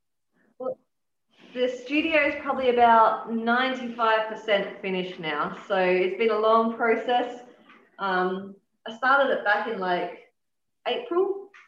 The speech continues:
you know, the planning stages, and then we started building it. And, um, now I've just got little, little, little jobs here and there to finish it off, and then it's full steam ahead recording. Um, hopefully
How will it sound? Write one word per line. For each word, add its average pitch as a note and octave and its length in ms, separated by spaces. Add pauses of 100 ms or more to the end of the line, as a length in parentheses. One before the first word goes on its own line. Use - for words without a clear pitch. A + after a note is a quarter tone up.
(220)
you G3+ 100
know, F#3+ 160
the F#3+ 80 (100)
planning G3+ 460
stages, G#3 560
and F#3+ 100
then F#3 120
we F#3 60
started F#3 360
building F#3+ 480
it. F#3+ 200 (140)
And, F3 300 (540)
um, E3+ 500 (540)
now G3+ 200
I've G3 80
just - 120
got G#3+ 200
little, A#3 180
little, A#3 380 (180)
little A#3 320
jobs A3 380
here A3+ 140
and G3+ 100
there G3 100
to G3 140
finish G#3+ 320
it A3 80
off, G#3+ 240
and G3+ 100
then G#3 100
it's G3 240
full G3+ 200
steam G3+ 320
ahead F#3+ 280
recording. A3 800 (520)
Um, F#3 580
hopefully A3 920